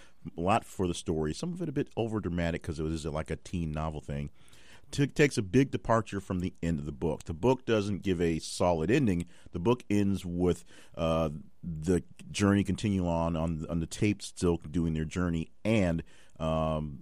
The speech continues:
the main character who's still living in the book, uh, realizing that another friend is in need and reaching out to her. That happens in the end of the movie, or the T V show, I should say, but there's an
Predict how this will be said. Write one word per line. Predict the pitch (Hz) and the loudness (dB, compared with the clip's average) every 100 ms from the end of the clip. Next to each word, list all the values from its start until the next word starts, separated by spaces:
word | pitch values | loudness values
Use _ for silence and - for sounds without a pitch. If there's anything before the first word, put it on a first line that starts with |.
| - | -12
the | 73 82 82 - | -4 0 -2 -2
main | 82 87 90 90 87 76 - - | -2 2 2 2 0 -2 -10 -12
character | - 92 82 82 | -2 0 0 -4
who's | 76 71 | -6 -8
still | - 73 | -8 -6
living | 78 113 117 82 | 0 2 2 2
in | 71 | -2
the | |
book, | 65 73 - - - - | -6 -8 -8 -16 -20 -10
uh, | 76 76 76 - - | -6 -4 -4 -8 -6
realizing | 87 87 80 82 80 76 | -2 0 2 0 -4 -4
that | 78 73 - | -4 -6 -8
another | - 82 82 82 | -6 -2 0 0
friend | - 92 85 80 78 | -2 -2 0 0 -4
is | 82 76 | -4 -4
in | 82 80 | -6 -4
need | 82 82 | -4 -4
and | 73 78 | -6 -6
reaching | - 80 69 | -8 -10 -8
out | 71 76 | -8 -8
to | 67 - | -12 -6
her. | 104 76 - - - - - | -2 -2 -4 -18 -20 -10 2
That | 110 - - - | 4 4 -2 0
happens | 107 92 87 85 - | 2 2 0 -4 -2
in | 87 | -2
the | 78 - | -4 -6
end | 78 | -6
of | 67 | -6
the | |
movie, | 76 135 151 139 127 - - | 0 4 6 4 2 -6 -6
or | 73 65 - | -4 -4 -8
the | - | -8
T | - 101 | -2 0
V | 104 | 2
show, | - 78 | 0 -2
I | 65 | -2
should | 67 | -6
say, | 80 71 69 - - - - | -2 -2 -4 -10 -20 -20 -6
but | 85 78 - | -2 -2 -2
there's | 80 80 | 0 0
an | 78 | -2